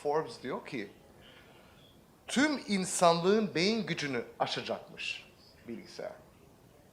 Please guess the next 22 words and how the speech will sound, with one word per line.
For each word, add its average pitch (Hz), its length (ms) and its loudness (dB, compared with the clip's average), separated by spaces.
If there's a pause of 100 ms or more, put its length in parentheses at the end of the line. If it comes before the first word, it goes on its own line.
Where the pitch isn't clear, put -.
(1500)
Şimdi, 139 520 0 (280)
e, - 80 -4 (560)
dünya 190 300 4
çok 233 260 0
hızlı 139 240 -8
dönüşüyor. 113 420 -6 (220)
Ona 147 180 2
gelmeye 107 340 2
çalışıyor. 107 400 -8
Hocamızın 143 420 -6
dediği 143 300 -8
gibi 127 220 -6
hele 139 200 -2
covid 143 280 0
ile 117 120 -2
beraber, 113 520 4 (680)
e, 120 60 -4
eksponansiyel 170 880 2
bir 175 100 -4
dönüşüm 180 360 -2
söz - 260 -6
konusu. - 460 -10